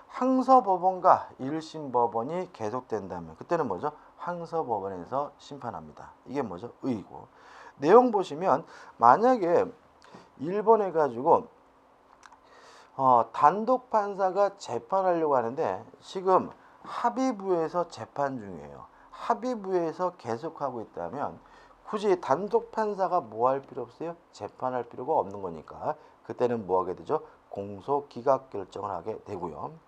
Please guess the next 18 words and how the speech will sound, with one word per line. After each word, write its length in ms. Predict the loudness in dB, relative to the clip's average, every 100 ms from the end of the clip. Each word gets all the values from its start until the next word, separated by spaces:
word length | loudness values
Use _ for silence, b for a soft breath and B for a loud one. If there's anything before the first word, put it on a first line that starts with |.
| _ B B B B B
그다음에 320 | 4 6 4
이 100 | 0
번. 320 | 2 2 0 -12 B B
자, 280 | 2 6 6 4
단독 640 | 2 2 2 0 0 -2
판사와 560 | -6 -4 -2 0 6 6
합의부는 760 | 6 -2 -4 -2 -2 -2 -6 -12
뭐가요? 440 | 2 6 8 6 2 B
합의부 460 | -8 -4 -2 -2 0
관할이 300 | 2 2 0
우선하잖아요. 800 | -2 -6 -6 -6 -8 -10 -12 -12 -6
근데 180 | 0
만약에 600 | 0 0 -2 -2 -2 -4
예외적으로 600 | -4 -6 -8 -6 -6 -6 -10 B B B
단독 520 | -4 -2 0 2 0
판사가 640 | 0 -4 -2 -2 4 6 6 B B _ -12
판결에서 680 | -6 -4 0 2 0 -2
그 100 | -6